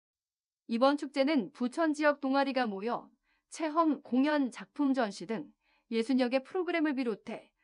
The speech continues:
그동안의 학습 성과를 선보일 예정입니다. 평생학습축제는 코로나 일구로 만남과 활동이 위축됐던 시민들에게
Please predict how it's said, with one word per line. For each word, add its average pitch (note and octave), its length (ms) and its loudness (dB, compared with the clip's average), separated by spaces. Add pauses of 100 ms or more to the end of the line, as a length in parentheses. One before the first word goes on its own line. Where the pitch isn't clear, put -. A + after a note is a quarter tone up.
(140)
그동안의 C4+ 440 0
학습 - 320 -16
성과를 A#3+ 600 -4 (220)
선보일 C#4 500 0
예정입니다. G3+ 680 -6 (840)
평생학습축제는 D#4 1200 0
코로나 D4+ 360 4
일구로 A3+ 560 -2
만남과 C4+ 640 2
활동이 C#4 460 0
위축됐던 A#3 600 -4
시민들에게 A3 840 -6